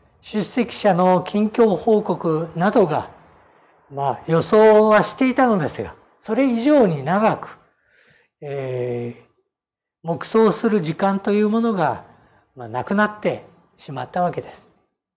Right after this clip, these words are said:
そこで、担当者は用意していた資料を配り、時間が足りなくなってしまったために、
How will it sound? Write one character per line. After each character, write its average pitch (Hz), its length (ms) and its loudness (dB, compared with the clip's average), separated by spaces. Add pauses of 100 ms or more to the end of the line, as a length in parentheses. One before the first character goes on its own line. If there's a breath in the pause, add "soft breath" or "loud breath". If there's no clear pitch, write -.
(1120)
そ 233 160 -4
こ 254 80 4
で、 254 300 6 (340)
担 247 220 2
当 277 200 4
者 190 180 4
は 175 180 6
用 262 300 4
意 190 60 0
し - 120 -12
て 165 140 -6
い 160 80 -6
た 156 160 -4
資 - 240 -6
料 254 220 2
を 214 420 0 (180)
配 185 280 2
り、 151 60 -4 (840 soft breath)
時 147 180 -8
間 226 240 4
が 233 500 4
足 185 180 -2
り 226 60 0
な 254 140 2
く 254 120 0
な 220 120 0
っ 233 80 -8
て 214 100 -2
し - 140 -8
ま 196 120 2
っ 196 80 -8
た 202 120 -2
た 208 140 0
め 220 160 0
に、 180 260 -4